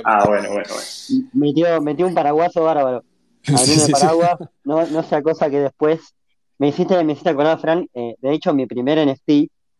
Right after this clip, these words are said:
Speaker 3: fue, eh, un, un bunny, un Pancake Bunny que me compré para el perfil. Que bueno, después no me sirvió para mintear lo-, los que salieron ahora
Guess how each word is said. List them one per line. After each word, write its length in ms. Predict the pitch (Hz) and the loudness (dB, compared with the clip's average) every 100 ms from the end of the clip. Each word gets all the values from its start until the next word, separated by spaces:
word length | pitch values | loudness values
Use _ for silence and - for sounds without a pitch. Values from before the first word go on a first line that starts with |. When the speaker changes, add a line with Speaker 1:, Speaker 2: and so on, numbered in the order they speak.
| _ _ _ _ _ _ _ _ _ | _ _ _ _ _ _ _ _ _
Speaker 3:
fue, 380 | - 156 151 127 | -2 2 2 0
eh, 60 | |
un, 420 | 127 131 127 117 - | 0 -2 -4 -6 -8
un 200 | 135 135 | -2 0
bunny, 320 | 143 147 135 | 2 0 0
un 240 | 139 123 120 _ _ _ | -2 -4 -10 _ _ _
Pancake 300 | 135 135 135 | -2 0 0
Bunny 280 | 139 147 147 | 0 0 -2
que 100 | 123 | -6
me 140 | 113 | -6
compré 320 | 117 117 127 147 | -6 -4 -2 0
para 420 | 139 117 110 104 | 2 2 0 -4
el 100 | 107 | -6
perfil. 480 | 110 - 139 113 - _ _ _ _ _ _ _ | -8 -2 -2 -2 -8 _ _ _ _ _ _ _
Que 80 | 120 | 2
bueno, 180 | 127 120 | 2 2
después 220 | 117 139 | 0 2
no 60 | 147 | 2
me 100 | 143 | 2
sirvió 200 | 127 131 | 0 2
para 200 | 131 117 | 2 0
mintear 420 | 117 123 131 123 | -2 2 2 2
lo-, 140 | 113 | -2
los 120 | 110 | -8
que 120 | - 110 | -14 -6
salieron 260 | 117 123 | -2 0
ahora 460 | 120 139 135 165 | 2 4 4 2